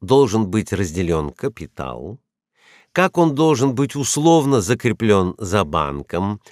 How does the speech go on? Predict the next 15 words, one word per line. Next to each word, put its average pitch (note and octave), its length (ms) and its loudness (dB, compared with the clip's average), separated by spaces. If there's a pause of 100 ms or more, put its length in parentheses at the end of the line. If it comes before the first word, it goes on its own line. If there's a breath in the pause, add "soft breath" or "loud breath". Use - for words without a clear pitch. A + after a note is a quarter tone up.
(220 soft breath)
которому B2 560 2
покровительствует A#2+ 1080 -4
Маккенти, A2+ 840 0 (280 loud breath)
до E2+ 240 -2
тех - 340 -10
пор, C#3+ 320 2
пока F2+ 420 -2
не E2 120 -4
будут G2 400 -4
выработаны F#2 680 -2
условия F#2 560 -2
соглашения G2+ 800 -2 (140 loud breath)
со - 180 -4
старыми E2+ 440 -4
компаниями G#2 840 -2